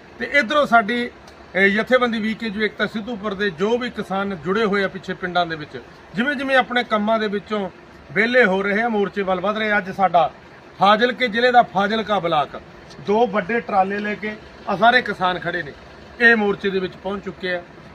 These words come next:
ਪੰਜਾਬ ਦੇ ਕੋਨੇ-ਕੋਨੇ ਤੋਂ ਸਾਡੇ ਕਿਸਾਨ ਸਾਡੀ ਜਥੇਬੰਦੀ ਵੀ ਕੇ ਜੂ ਸਿੱਧੂਪੁਰ ਦੇ ਨਾਲ ਜੁੜੇ ਹੋਏ ਪਹੁੰਚ ਰਹੇ ਆ, ਵੱਡੇ ਜੱਥੇ ਪਹੁੰਚ ਰਹੇ ਆ। ਔਰ ਅਸੀਂ ਬੇਨਤੀ ਕਰਾਂਗੇ ਹੋਰ ਕਿਸਾਨਾਂ ਨੂੰ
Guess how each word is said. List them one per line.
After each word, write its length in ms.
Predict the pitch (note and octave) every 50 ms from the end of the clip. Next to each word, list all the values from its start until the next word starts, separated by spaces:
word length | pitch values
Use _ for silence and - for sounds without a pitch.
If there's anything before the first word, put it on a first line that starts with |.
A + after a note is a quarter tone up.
| - - -
ਪੰਜਾਬ 380 | G3+ G3 G#3 G#3 G#3 A3+ A3+
ਦੇ 100 | G#3 A#3+
ਕੋਨੇ-ਕੋਨੇ 640 | A#3 - A3+ A#3 A#3+ B3+ C4+ C4 A#3+ B3 A#3 A3 A3+
ਤੋਂ 120 | A3 A3+ G3+
ਸਾਡੇ 280 | - G3 G3 F#3+ G3+
ਕਿਸਾਨ 380 | G3 - F3+ - F#3 F#3+ F#3+ F3+
ਸਾਡੀ 200 | C#3+ F#3 F3+ F3+
ਜਥੇਬੰਦੀ 500 | F3+ E3+ E3+ D#3 F3+ F#3+ F3+ F3+ E3+ F3+
ਵੀ 160 | E3+ D#3+ F3+
ਕੇ 140 | E3+ - F3+
ਜੂ 100 | F3 F3
ਸਿੱਧੂਪੁਰ 440 | E3+ G#3 G#3+ F#3 A3 F#3 F3 F#3+ F3
ਦੇ 80 | E3+ F3
ਨਾਲ 160 | F3 E3+ E3
ਜੁੜੇ 260 | C#3+ E3+ F3 F#3+ F3+
ਹੋਏ 180 | E3 D#3+ C3+ B2+ - - - - - - - -
ਪਹੁੰਚ 280 | - A3+ B3 C4+ C4 C4
ਰਹੇ 260 | B3 A#3 G#3+ A#3 A#3
ਆ, 80 | A#3 A3+
ਵੱਡੇ 320 | F#3 F3+ G3 - A3 G#3+
ਜੱਥੇ 320 | D#3+ G3 F#3+ - - A3 A3
ਪਹੁੰਚ 280 | F#3 G3+ G#3+ A3 G#3
ਰਹੇ 200 | G3+ G#3 G3+ G3
ਆ। 40 | F#3 - - - - - - - - - -
ਔਰ 200 | G3 G#3 A3+ A#3 A#3+
ਅਸੀਂ 160 | - G#3+ A3
ਬੇਨਤੀ 380 | F3+ A3 A#3+ A#3+ A#3 A#3+ B3 A3
ਕਰਾਂਗੇ 400 | F#3+ G#3+ G#3 G3+ G3+ G3+ G#3 G#3
ਹੋਰ 240 | G3 - G#3+ B3 C4
ਕਿਸਾਨਾਂ 420 | B3+ - F#3+ F#3+ G3 F#3+ F#3+ F#3 F3+
ਨੂੰ 140 | F3 D#3+